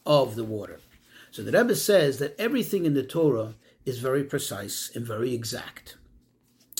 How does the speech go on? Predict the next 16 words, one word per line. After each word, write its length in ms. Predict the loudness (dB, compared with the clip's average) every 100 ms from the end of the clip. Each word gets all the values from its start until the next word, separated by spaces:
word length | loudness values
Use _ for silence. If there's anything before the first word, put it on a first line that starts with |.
| -2
And 160 | 2 6
then, 200 | 6 4
with, 220 | 0 -2
therefore, 600 | 2 4 4 0 -4 -6 -14 -20 -14 -2
these 280 | 2 2
two 200 | 2 0
things, 600 | 4 4 4 0 -10 -14 -16 _ _ -2
these 280 | 2 2
two 180 | 0 -2
things, 320 | 0 0 0
number 240 | 0 2 2
one, 460 | 2 2 0 -2 -10 _
the 560 | -4 2 4 4 2 -2 _ _ _
nullification 1000 | 0 4 6 4 0 2 2 2 2 2
of 200 | 2 0
the 360 | 2 4 4 0